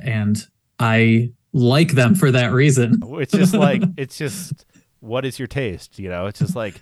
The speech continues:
Speaker 1: It's a bleak,
Speaker 2: ew.
Speaker 1: story-driven video game where the,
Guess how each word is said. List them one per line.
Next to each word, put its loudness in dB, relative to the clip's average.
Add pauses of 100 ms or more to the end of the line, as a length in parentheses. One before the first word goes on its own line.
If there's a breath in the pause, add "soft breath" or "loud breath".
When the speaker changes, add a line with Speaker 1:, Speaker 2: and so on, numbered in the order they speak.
Speaker 1:
It's 0
a 2
bleak, 4
Speaker 2:
ew. 0
Speaker 1:
story-driven 0
video 2
game 0
where 0
the, 0